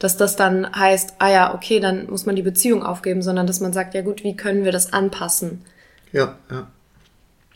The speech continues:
Speaker 1: Ich meine, ich kannte auch, auch sehr nachvollziehen, wir, wir hatten ja auch schon mal das Gefühl, das haben wir ja in der letzten Folge auch angesprochen, dass, ähm, ich am Anfang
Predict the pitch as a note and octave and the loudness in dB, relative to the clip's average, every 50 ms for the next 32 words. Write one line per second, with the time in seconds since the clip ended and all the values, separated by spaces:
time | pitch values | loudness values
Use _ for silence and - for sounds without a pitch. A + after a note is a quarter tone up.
0 | _ _ _ _ - - - - - - - - - - - A3 A3 A#3+ A3 A3 | _ _ _ _ -20 -20 -20 -20 -20 -20 -20 -20 -18 -4 -2 2 4 6 6 6
1 | A3+ - - - - A#3 A3+ A#3 - - G#3+ G#3+ - - G#3+ G#3+ G#3+ - - G#3 | 4 0 -4 -2 0 0 0 0 0 -2 -2 -4 -2 -2 -2 -2 0 0 0 2
2 | G#3 G#3 G#3 G#3 G#3 - - G#3+ G#3 G#3 - - A3 G#3 G#3+ G#3 G#3 G#3 G#3 G#3 | 2 4 2 2 2 0 -4 -6 -4 -4 -4 -2 0 2 2 2 0 0 -4 -12
3 | - - _ _ _ _ _ _ _ _ _ - G#3 F#3 - - - - - _ | -20 -20 _ _ _ _ _ _ _ _ _ -8 -8 -8 -8 -8 -14 -18 -18 _
4 | _ - G#3 G3+ G#3+ G#3+ G#3+ G3+ - - G3+ - - G#3 G#3 G3 G3 - - F#3+ | _ 4 4 4 4 2 2 2 2 2 0 0 2 2 2 2 2 0 -2 -2
5 | - A3 G#3+ G3 G#3 G#3 F#3+ G3 F#3+ F#3+ F#3 F#3 F#3 F#3 G3 F#3+ F#3+ - G3+ F3+ | 4 4 4 4 4 0 0 2 4 4 4 4 6 4 4 4 2 -2 -4 -2
6 | - F#3 F#3 F#3 F#3 F#3 - - F#3+ F#3+ F#3 - - - - F#3 F3+ F#3 G3 G3+ | -2 -2 2 2 0 0 0 -2 -4 -2 -4 -4 -6 -2 -4 -4 -2 0 -2 -2
7 | G#3 G#3 G#3 - - _ _ _ _ _ _ _ G#3 F#3 F#3 - - - - - | -2 -4 -10 -18 -20 _ _ _ _ _ _ _ 2 2 4 4 0 0 0 -4
8 | - _ - F#3+ F#3 F#3 F#3 F#3 - - F#3+ F#3+ F#3+ F#3+ - - G3+ F#3+ - F#3+ | -6 _ -2 0 0 0 -2 -4 -4 -4 -2 0 0 0 0 0 -2 0 0 0
9 | F#3+ F#3+ - | 0 0 -2